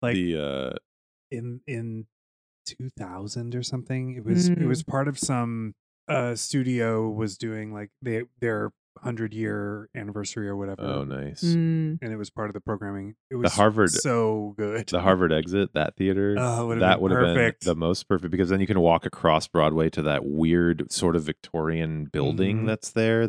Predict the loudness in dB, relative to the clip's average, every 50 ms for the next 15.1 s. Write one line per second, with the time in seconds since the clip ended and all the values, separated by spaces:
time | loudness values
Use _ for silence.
0 | -2 -2 -2 0 0 0 0 0 0 -2 -2 -2 -2 -2 -2 0 0 0 0 -2
1 | -4 -10 _ -2 2 2 2 2 2 -2 -6 -6 -4 -2 2 2 4 4 4 2
2 | 0 -4 2 4 4 4 4 0 -2 0 2 2 2 2 2 0 0 -2 -6 -8
3 | -6 -8 -10 -10 -8 -6 -6 -6 -6 -4 -4 -2 0 0 0 0 0 -2 -4 -8
4 | -10 -10 -10 -12 -12 -12 -4 -2 0 0 0 _ -8 _ -6 -2 -2 -2 0 2
5 | 2 2 2 2 0 0 4 4 4 4 4 4 2 2 2 0 -2 -2 -2 -2
6 | -2 -2 -2 -2 -2 -2 -2 -2 -4 -4 -4 -4 -4 -4 -6 -8 _ _ -6 -4
7 | -4 -2 -2 -4 -4 -4 -6 -6 -6 -6 -6 -6 -6 -6 -6 -6 -6 -6 -8 _
8 | _ _ -6 -4 -4 -2 -2 -4 -6 -4 -4 -4 -4 -4 -6 -8 -8 -8 -8 -8
9 | -10 -10 -8 -8 -8 -8 -8 -12 -14 _ _ _ _ 0 4 4 6 6 4 2
10 | 2 2 0 0 -2 -2 -4 -6 -6 -8 -6 -6 -8 -8 -8 -8 -8 -8 -8 -8
11 | -8 -8 -8 -8 -6 -6 -4 -4 -4 -2 -2 -2 -2 -2 -4 -2 0 0 0 -2
12 | -2 -2 -2 -2 -2 -4 -4 -6 -8 -8 -8 -10 -10 -10 -10 -8 -8 -8 -4 -4
13 | -4 -4 -4 -4 -4 -2 -2 -2 -2 -4 -6 -8 -8 -6 -8 -8 -6 -6 -8 -8
14 | -8 -8 -8 -8 -6 -6 -6 -6 -6 -6 -8 -10 -10 -8 -6 -6 -6 -6 -8 -10
15 | -12